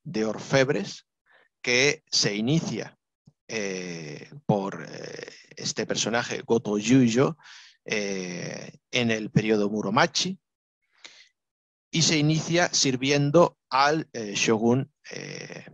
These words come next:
Ashikaga Yoshimasa en las colinas de Higashiyama. Esas colinas donde hervía la, la, la cultura, estaba en efervescencia, donde se fraguó el pabellón de plata, el Ginkakuji,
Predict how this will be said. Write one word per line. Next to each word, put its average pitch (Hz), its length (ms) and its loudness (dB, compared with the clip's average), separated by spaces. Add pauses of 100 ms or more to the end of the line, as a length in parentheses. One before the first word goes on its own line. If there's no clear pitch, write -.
(180)
Ashikaga 123 540 2
Yoshimasa 120 680 4 (800)
en 160 320 4
las 131 200 0
colinas 127 760 -2 (280)
de - 160 0
Higashiyama. 104 920 -2 (1200)
Esas 131 560 4
colinas 127 400 2
donde 110 460 -2
hervía 127 400 -2
la, 107 280 -4 (280)
la, - 280 -12
la - 240 -14
cultura, 113 520 0
estaba 113 260 0
en 110 60 0
efervescencia, 143 960 2 (360)
donde 110 300 2
se - 140 2
fraguó 110 560 2
el - 140 -6
pabellón 107 420 0
de 98 80 -4
plata, 139 400 2
el 110 140 -6
Ginkakuji, 120 840 0